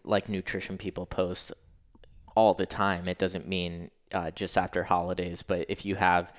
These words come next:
a day where you're not on your diet, the best thing that you can do is make no changes the next day. So if you eat, y-, say you normally eat two thousand calories and then you eat something, a huge dinner,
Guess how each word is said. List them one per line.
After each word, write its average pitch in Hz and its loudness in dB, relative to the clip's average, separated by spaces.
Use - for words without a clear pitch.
a 95 0
day 95 4
where 92 2
you're 92 -2
not 90 -4
on 101 0
your 87 -6
diet, 90 0
the 117 -2
best 127 6
thing 127 2
that 107 2
you 107 0
can 92 -2
do 92 2
is 87 -2
make 87 -8
no 90 -2
changes - -6
the 95 0
next 87 -4
day. 58 -2
So - 0
if 101 0
you 101 -2
eat, 110 0
y-, 69 -12
say - 0
you 101 0
normally 95 -2
eat 87 -6
two 101 -6
thousand 90 -6
calories 90 -4
and 92 -8
then 90 -6
you 92 -4
eat 95 -6
something, 92 -6
a - -2
huge 101 -2
dinner, 110 4